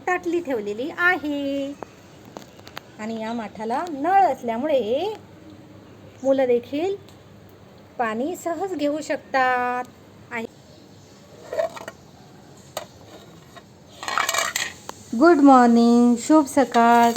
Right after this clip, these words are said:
सकाळ झालेली आहे. रात्री आपण माठ आणला होता, स्वच्छ धुतला आणि मिठाने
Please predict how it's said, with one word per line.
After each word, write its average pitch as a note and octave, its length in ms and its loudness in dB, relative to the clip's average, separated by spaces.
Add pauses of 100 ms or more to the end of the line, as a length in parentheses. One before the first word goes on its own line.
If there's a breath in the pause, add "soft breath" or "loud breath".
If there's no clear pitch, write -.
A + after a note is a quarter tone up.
सकाळ D4+ 280 6
झालेली G#3+ 420 2
आहे. F#3+ 400 0 (480)
रात्री G3 380 0
आपण B3 260 2
माठ B3 300 2 (200)
आणला G3+ 380 0
होता, B3 340 2
स्वच्छ A3+ 380 -2
धुतला A3 440 0 (540)
आणि G3+ 260 -2
मिठाने A3 520 0